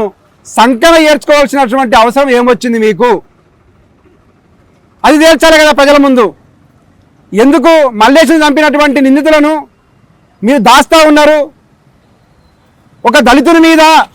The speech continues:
అంటరారుని మీద, ఒక అభాగ్యుని మీద అప్పుడే, అప్పుడే భూమిలో నుంచి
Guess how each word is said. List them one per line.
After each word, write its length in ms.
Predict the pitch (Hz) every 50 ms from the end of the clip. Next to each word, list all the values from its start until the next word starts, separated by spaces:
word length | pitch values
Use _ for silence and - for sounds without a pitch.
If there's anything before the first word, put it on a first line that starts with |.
| _ _ _ _ _ _ _ _ _ _ _ _ _ _ _ - -
అంటరారుని 520 | 226 - 294 302 330 339 339 349 339 330 320 320
మీద, 140 | 311 294 302 311 311 294 240 - _ _ - _ _ _ _ _ _ _ - -
ఒక 60 | 226 220 214 220
అభాగ్యుని 420 | 277 330 339 311 294 339 320 311 311
మీద 140 | 311 302 302 311 311 285 214 - _ _ _ _ _ _ _ _ _ _ _ _ _ _ _ _ - 202
అప్పుడే, 280 | - - - 330 339 339 339 320
అప్పుడే 220 | 254 277 320 320 311 262 240
భూమిలో 240 | 294 311 302 311 311 311
నుంచి 160 | 247 311